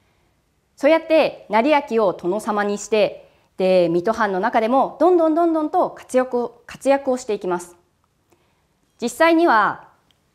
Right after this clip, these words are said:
この脱藩で処分も受けるんですが、それでも斉昭に意見をどんどん上げて、ますます認められていきます。で、水戸藩の中では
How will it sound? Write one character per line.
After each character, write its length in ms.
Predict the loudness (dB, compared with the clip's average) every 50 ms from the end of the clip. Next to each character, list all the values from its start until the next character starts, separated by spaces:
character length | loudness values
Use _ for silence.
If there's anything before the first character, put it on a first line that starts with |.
| _ _ _
こ 120 | -10 -8
の 80 | -6 -4
脱 160 | -6 -6 -4 -4
藩 180 | -4 -2 0
で 140 | 0 0 0
処 140 | 0 0 0
分 140 | 2 2 0
も 80 | 0
受 100 | -2 -2
け 60 | -2
る 80 | -2 -2
ん 60 | -2
で 60 | -2
す 120 | -4 -2 0
が、 340 | 0 0 0 0 -6 -12 -20 _ _
そ 120 | -4 -2
れ 100 | 0 0
で 100 | 2 2
も 260 | 4 4 4 2 2 0
斉 260 | -2 -4 -2 0 0
昭 160 | 0 0 -2
に 260 | -2 -2 -2 -2 -4 -6
意 80 | -8 -4
見 220 | -2 -2 -2 -2 -2
を 60 | -4
ど 160 | -2 -2 0
ん 60 | 0
ど 140 | 0 0 0
ん 40 | -2
上 100 | -4 -4
げ 100 | -6 -4
て、 320 | -2 -2 -2 -2 -4 -6 -12
ま 80 | -14
す 140 | -6 -2 0
ま 100 | 0 0
す 120 | 0 -2 -6
認 220 | -6 -8 -8 -6 -6
め 80 | -4
ら 100 | -2 -2
れ 60 | -4 -4
て 100 | -6 -10
い 60 | -10
き 100 | -8 -6
ま 140 | -6 -6 -6
す。 160 | -8 -12 _ _ _ _ _ _ _ _ _ _ _ _ _ _ _ _ _ _ _ _ _ _ _ _ _ _ _ _ _ _ _ _ _ _ _ _ _ _ _ _ _ _ _ _ _ _ _ _ _ _ _ _ _ _
で、 480 | -2 0 0 0 0 -2 -6 -12 _ _ -8
水 120 | -2 0
戸 60 | 0
藩 180 | 2 2 0 -2
の 60 | -2
中 220 | -2 -2 -2 0 0
で 80 | 2
は 320 | 2 2 2 2 0 -4